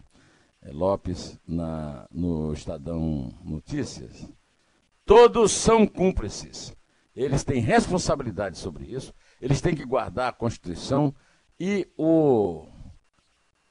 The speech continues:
Dias Toffoli está usando a Constituição em proveito próprio e cuspindo nela.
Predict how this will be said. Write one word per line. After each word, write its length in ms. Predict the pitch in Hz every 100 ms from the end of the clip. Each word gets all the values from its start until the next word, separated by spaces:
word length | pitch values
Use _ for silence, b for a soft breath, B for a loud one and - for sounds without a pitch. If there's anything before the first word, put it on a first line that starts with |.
| _ _ _ _ _ _ _ _ _ _
Dias 460 | - 165 202 156 -
Toffoli 540 | - 117 117 - 110
está 200 | 113 -
usando 560 | 135 131 - 135 165 139
a 80 | 120
Constituição 560 | 113 104 - 95 -
em 80 | 135
proveito 540 | - 113 98 143 - 110
próprio 520 | - 117 131 - - _ _ -
e 140 | 160
cuspindo 800 | 160 147 117 - - 143 156 147
nela. 500 | 127 120 113 95 73